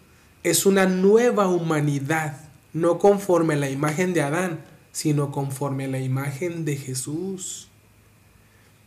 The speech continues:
Eso es un misterio que, que Pablo habló en Colosenses uno, el misterio que ha sido revelado para estos tiempos. ¿Cuál? Cristo en nosotros.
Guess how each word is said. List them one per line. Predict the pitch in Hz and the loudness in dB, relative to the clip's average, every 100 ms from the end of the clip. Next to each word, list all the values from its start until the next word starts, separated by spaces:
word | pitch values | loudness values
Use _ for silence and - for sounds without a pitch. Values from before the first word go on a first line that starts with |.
| _ _ | _ _
Eso | 151 | -6
es | 147 196 | -2 2
un | |
misterio | 202 196 196 190 190 | 2 4 4 4 4
que, | 185 160 143 135 - | 2 0 0 -4 -10
que | - | -12
Pablo | 131 147 147 160 175 | -8 -2 0 2 2
habló | 151 147 156 | 2 2 2
en | 165 | 0
Colosenses | 147 135 139 147 156 - | -2 -4 -4 -6 -4 -2
uno, | 156 156 185 - - - _ _ - _ - | 0 0 -4 -8 -20 -20 _ _ -20 _ -10
el | 165 160 | -2 0
misterio | 156 151 - - 180 185 160 135 131 - - - | 2 0 0 2 6 6 4 2 -2 -8 -20 -20
que | - 143 | -6 -4
ha | 139 | 0
sido | 185 185 | 2 4
revelado | 175 165 151 147 160 175 | 4 4 4 2 2 2
para | 160 147 | 0 -2
estos | 147 170 151 | -4 -6 -2
tiempos. | 156 139 131 131 127 - - | -2 -2 -4 -10 -16 -18 -4
¿Cuál? | 170 175 160 131 - - - _ | 2 2 2 -4 -12 -20 -20 _
Cristo | - 185 190 - - 214 208 - | -4 0 2 0 -2 -4 -6 -6
en | 170 147 135 131 | -2 0 0 -2
nosotros. | 131 127 156 143 131 127 120 - - - | -2 -2 -2 -4 -6 -10 -12 -14 -18 -20